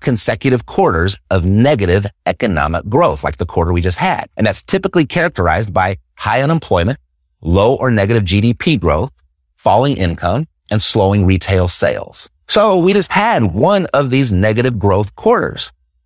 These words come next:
Will we have a consecutive one that would officially put us into a recession? Well, recessions are notoriously difficult to predict. But as a potential indicator, the people over at Wells Fargo suggest that you watch for a telltale sign in the yield curve.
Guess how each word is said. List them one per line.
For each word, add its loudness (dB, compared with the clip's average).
Will 4
we 0
have 0
a 0
consecutive 0
one 0
that 0
would 2
officially 2
put -2
us -4
into 0
a 2
recession? -2
Well, 2
recessions 0
are 2
notoriously 0
difficult 0
to 0
predict. -4
But 2
as 2
a 0
potential -2
indicator, 0
the -2
people 0
over 2
at -4
Wells 0
Fargo 0
suggest 0
that -2
you 0
watch 2
for 0
a 0
telltale -2
sign -2
in 0
the 4
yield 2
curve. -6